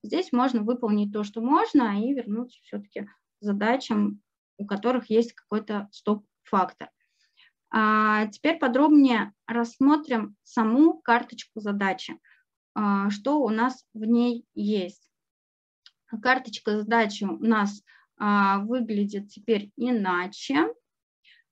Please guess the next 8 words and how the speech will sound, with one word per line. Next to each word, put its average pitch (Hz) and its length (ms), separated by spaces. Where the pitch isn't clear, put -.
А, 220 500
сейчас 202 400
мы 214 140
ее 208 400
посмотрим 208 680
вживую 214 600
в 202 80
системе. 240 840